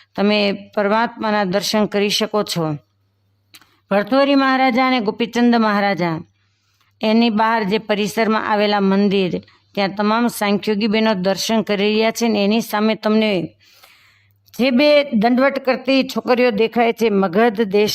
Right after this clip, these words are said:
રાજ્યમાંથી આવેલી આ છોકરીઓ છે કે કંઈક એની મુમુક્ષતા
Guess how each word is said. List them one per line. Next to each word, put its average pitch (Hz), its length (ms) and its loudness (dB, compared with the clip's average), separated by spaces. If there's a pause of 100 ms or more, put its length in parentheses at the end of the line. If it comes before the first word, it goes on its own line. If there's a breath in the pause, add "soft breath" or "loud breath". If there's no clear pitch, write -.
(120)
રાજ્યમાંથી 226 760 0
આવેલી 208 460 2 (140)
આ 208 100 -2
છોકરીઓ 214 580 0
છે 226 220 0 (1160 soft breath)
કે 233 120 2 (240)
કંઈક 240 360 -2
એની 240 280 4
મુમુક્ષતા 226 560 0